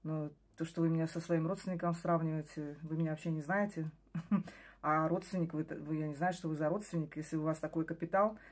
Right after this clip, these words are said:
если у вас такие крупные суммы, если вы такими суммами ворочаете, почему у вас тогда ваш родственник социальщик? И чё, вы ему помочь не можете?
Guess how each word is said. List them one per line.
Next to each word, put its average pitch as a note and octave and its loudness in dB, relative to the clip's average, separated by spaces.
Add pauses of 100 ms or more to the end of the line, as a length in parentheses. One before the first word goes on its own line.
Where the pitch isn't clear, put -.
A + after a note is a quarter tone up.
(140)
если D3+ -2
у D#3 2
вас D#3 0 (100)
такие E3 2 (160)
крупные E3+ 2
суммы, A3 0
если E3+ 2
вы D#3+ 2
такими E3 0
суммами E3+ 2
ворочаете, E3+ 0
почему E3+ 0
у D#3+ 4
вас E3 2
тогда D#3 0
ваш D#3 -2
родственник E3+ -2 (520)
социальщик? F3 4 (160)
И D3+ -2 (1120)
чё, E3+ 0
вы D3+ -2
ему D3+ -4
помочь F#3 0
не F3 -2
можете? D3 -6